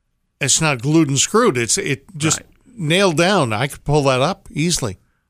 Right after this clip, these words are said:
Speaker 2: Or we do other things to s-,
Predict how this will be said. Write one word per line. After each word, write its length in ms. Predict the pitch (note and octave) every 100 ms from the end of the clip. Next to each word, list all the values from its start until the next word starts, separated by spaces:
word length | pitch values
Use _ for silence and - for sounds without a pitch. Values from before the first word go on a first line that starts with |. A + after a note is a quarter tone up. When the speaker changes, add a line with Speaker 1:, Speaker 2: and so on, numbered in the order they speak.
| -
Speaker 2:
Or 140 | F#2+
we 340 | F2+ G2 F#2 F#2 _
do 200 | A2 G2
other 220 | F#2 C3+
things 400 | - F#2+ F#2 F2
to 320 | - E2+ D#2+ D#2 _ _ _
s-, 260 | - _